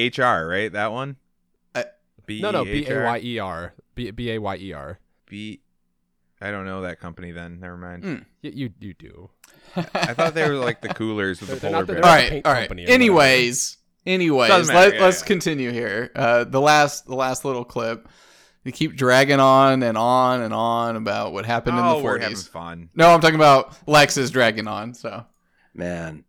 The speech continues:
Speaker 1: <laughs>
Speaker 4: I'd recommend you listen to some, uh, audiobooks or read some books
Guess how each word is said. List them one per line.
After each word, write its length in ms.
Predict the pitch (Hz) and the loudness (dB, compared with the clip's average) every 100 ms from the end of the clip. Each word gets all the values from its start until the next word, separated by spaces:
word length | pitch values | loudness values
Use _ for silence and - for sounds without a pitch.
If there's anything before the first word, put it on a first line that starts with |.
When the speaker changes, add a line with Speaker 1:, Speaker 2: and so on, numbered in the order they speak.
| _ | _
Speaker 1:
<laughs> 180 | _ _ | _ _
Speaker 4:
I'd 480 | 139 151 160 131 110 | -18 -16 -10 -6 -4
recommend 640 | 104 104 - 95 95 92 | -2 -4 -4 -4 -4 -4
you 100 | 87 | -4
listen 240 | 90 - 85 | -4 -6 -10
to 100 | 82 | -14
some, 340 | - 78 69 _ _ _ _ _ _ _ - | -16 -16 -18 _ _ _ _ _ _ _ -14
uh, 460 | 78 - 73 53 - _ | -12 -8 -8 -10 -16 _
audiobooks 1120 | 92 98 92 90 80 87 80 - - - - - _ _ _ - | -4 -2 -2 -4 -4 -6 -8 -12 -14 -16 -18 -20 _ _ _ -8
or 420 | 87 87 85 85 | -4 -2 -2 -4
read 380 | 80 98 101 87 | -6 -4 -4 -4
some 220 | - 87 | -6 -6
books 520 | 78 98 - - - | -2 -4 -4 -14 -16